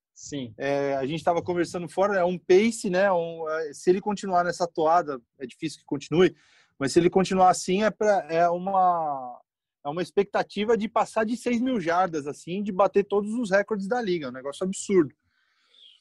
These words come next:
Speaker 2: É, mas a, acho que o principal que tá pegando na, no, no Cowboys é a defesa.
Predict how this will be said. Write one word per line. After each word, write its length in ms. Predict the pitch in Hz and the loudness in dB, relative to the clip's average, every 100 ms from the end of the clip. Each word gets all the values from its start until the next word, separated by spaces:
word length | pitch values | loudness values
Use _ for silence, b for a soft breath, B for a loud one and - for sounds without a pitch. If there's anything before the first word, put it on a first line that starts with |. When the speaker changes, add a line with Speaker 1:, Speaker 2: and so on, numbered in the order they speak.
| b b _ _ | b b _ _
Speaker 2:
É, 380 | 156 147 151 151 | 0 2 4 2
mas 300 | 160 175 170 | 4 4 4
a, 260 | 208 202 190 - | 2 2 -4 -8
acho 160 | 175 - | -10 -8
que 80 | |
o 80 | 196 | -8
principal 400 | 226 233 - 220 | -6 -8 0 0
que 60 | - | 2
tá 100 | 233 | 0
pegando 340 | 233 202 214 | 0 0 -2
na, 280 | 220 220 196 | -2 -2 -4
no, 280 | 175 185 180 | -6 -6 -4
no 160 | 180 | -4
Cowboys 420 | 180 185 196 240 233 | 0 2 2 2 2
é 40 | |
a 40 | |
defesa. 640 | 254 311 - 196 226 151 | 2 -2 2 2 2 -4